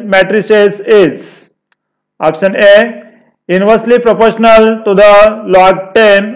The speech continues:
of the size of D N A fragments. Option B, inversely proportional to the concentration of agarose in the gel. Option C,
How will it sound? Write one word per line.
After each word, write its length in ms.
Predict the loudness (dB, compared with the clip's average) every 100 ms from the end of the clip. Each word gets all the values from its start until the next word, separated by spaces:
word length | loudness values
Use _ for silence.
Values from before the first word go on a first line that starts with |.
| -6
of 200 | -4 0
the 200 | 0 0
size 320 | 0 2 2
of 280 | 2 0 2
D 100 | 0
N 120 | 2
A 80 | 2
fragments. 720 | 2 0 0 -4 -4 -16 -20 _ _ _ _ _ _ _ _ -6
Option 400 | -6 -4 -2 2
B, 60 | 2 2 -4 -14 _ _ _ -2
inversely 500 | 0 0 -2 -2 0
proportional 960 | 0 0 0 0 2 4 2 -2 -8 -2
to 80 | 2
the 280 | 4 2 2
concentration 960 | -2 -2 -4 -2 0 0 0 0 0 0
of 360 | 0 2 2 0
agarose 760 | 0 2 2 4 2 -2 -12 -20 _
in 480 | -2 -2 -2 -10 -4
the 140 | -2
gel. 540 | 2 2 0 -6 -20 _ _ _ _ _ _ _ -6
Option 340 | -4 -2 -4
C, 100 | 0